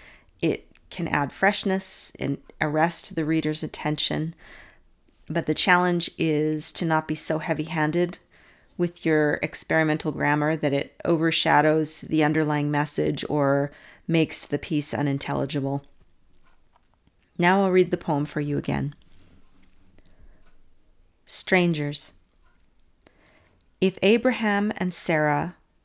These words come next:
washed and fed, promised and laughed at, if Gideon threshed and lamented, reminisced and pled with,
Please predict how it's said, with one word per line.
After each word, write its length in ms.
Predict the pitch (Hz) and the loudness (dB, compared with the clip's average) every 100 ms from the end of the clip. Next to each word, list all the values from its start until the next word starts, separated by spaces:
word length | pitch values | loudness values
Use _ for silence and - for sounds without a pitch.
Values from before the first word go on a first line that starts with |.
| _ | _
washed 540 | 165 147 185 - - - | 2 2 2 -2 -6 -4
and 160 | 190 190 | -4 -2
fed, 420 | - 147 147 - _ _ _ _ _ _ _ | -2 -2 -2 -8 _ _ _ _ _ _ _
promised 540 | - 165 170 202 - 214 | -4 -2 0 -2 -4 -4
and 120 | 190 | -2
laughed 380 | 160 143 - 143 | -2 -2 -4 -6
at, 200 | 139 - _ _ _ _ _ _ _ _ _ - - _ _ - | -6 -10 _ _ _ _ _ _ _ _ _ -20 -20 _ _ -2
if 240 | 180 180 | -2 0
Gideon 600 | 208 226 208 143 151 196 - _ - | 0 2 2 -2 -2 -6 -10 _ -4
threshed 640 | 185 180 196 208 - - - - | 4 4 4 0 -4 -6 -8 -2
and 140 | 185 | 0
lamented, 640 | 185 180 165 165 - 160 165 _ _ _ _ _ - | 2 2 2 0 -2 -6 -6 _ _ _ _ _ -2
reminisced 800 | 165 180 196 190 214 - - - | 4 6 4 2 0 -2 -4 -2
and 180 | 196 | -4
pled 360 | - - 190 185 | -4 0 2 2
with, 420 | 147 160 - - | -2 -4 -8 -20